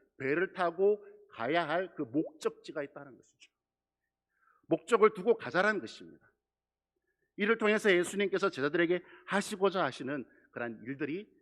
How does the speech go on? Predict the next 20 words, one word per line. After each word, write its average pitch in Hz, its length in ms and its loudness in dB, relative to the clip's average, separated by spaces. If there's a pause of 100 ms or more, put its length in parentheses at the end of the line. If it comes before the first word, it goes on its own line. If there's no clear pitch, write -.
(160)
있다라는 131 560 -12 (280)
그러한 101 320 -16
말씀입니다. 87 540 -18 (1500)
물론 202 420 6
본문의 196 600 4
정황으로 156 400 2
볼 113 220 -6
때 92 520 0 (500)
예수님께서 190 840 2
늦게까지 165 840 0
가르치신 135 440 -6
사역을 165 340 -2
통해서 113 560 -10 (520)
피곤해하셔서 180 1120 2 (360)
저편으로 180 880 -2
건너가자라고 165 840 4
하신 165 260 -2
이유도 123 280 -4
있을 170 180 -10
겁니다. 170 460 -8